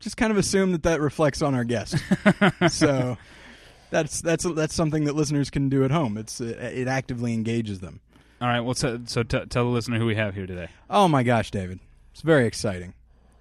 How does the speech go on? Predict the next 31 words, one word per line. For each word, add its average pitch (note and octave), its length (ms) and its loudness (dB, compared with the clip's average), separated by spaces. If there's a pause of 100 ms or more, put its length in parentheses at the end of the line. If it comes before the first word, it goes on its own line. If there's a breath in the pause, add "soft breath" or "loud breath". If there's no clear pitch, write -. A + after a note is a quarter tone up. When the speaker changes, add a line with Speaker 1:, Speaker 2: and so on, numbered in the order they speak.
(120)
Speaker 1:
Uh, A2 500 0 (220)
Speaker 2:
Sounds G#2+ 300 -4
like G2+ 140 -4
it. B2 180 -10
Speaker 1:
uh, A#2+ 160 -12
this, D3+ 260 0
okay. B2 420 -2 (640 soft breath)
We E3 100 8
try B3+ 220 6
to G3 140 8
avoid C3 400 4
being A#2+ 240 4
really, A#2+ 360 4
like, G#2 440 -4 (1300 soft breath)
kiss A#2+ 220 0
ass A#2 320 2
about, A2 420 2
uh, A2 200 6
the G#2+ 60 2
Speaker 2:
<laughs> G2+ 40 -6
Speaker 1:
guests A#2+ 320 2
and D3+ 120 0
stuff, D#3+ 320 2
but C#3 120 4
I C3 60 6
will C3+ 200 6
say A#2 320 0
that, G#2 300 -6
uh, G#2 360 -2
you A2+ 140 -2
know, F#2+ 200 -2